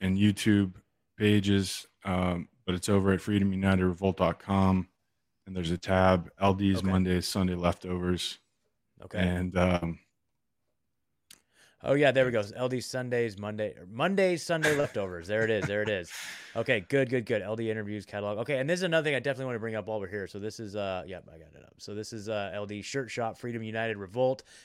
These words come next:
Speaker 2: As you all can see, bam, representing, representing with the
Speaker 1: Yeah.
Speaker 2: Revolt shirt.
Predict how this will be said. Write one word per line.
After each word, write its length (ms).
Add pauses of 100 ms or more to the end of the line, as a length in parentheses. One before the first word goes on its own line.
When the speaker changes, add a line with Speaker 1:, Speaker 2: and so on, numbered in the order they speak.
Speaker 2:
As 140
you 100
all 120
can 160
see, 480 (400)
bam, 520
representing, 760 (160)
representing 580
with 160
the 100
Speaker 1:
Yeah. 260
Speaker 2:
Revolt 220
shirt. 380